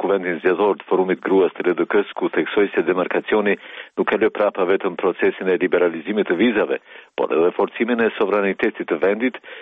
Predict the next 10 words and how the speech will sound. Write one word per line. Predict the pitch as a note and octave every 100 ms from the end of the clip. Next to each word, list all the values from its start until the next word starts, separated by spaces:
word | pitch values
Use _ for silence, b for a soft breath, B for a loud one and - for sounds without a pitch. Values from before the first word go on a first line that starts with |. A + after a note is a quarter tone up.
| B
duke | - - A#2+
fajsuar | G2+ F#2+ A2 G2+ F#2+
për | - F2+
këtë | - G2 F2+ B B -
opozitën, | F2 F#2 A2+ - G2+ E2
por | G#2 A2
edhe | A2+ F#2 E2+
disa | F#2 A2
deputet | G2 E2+ F#2 F2+
të | F2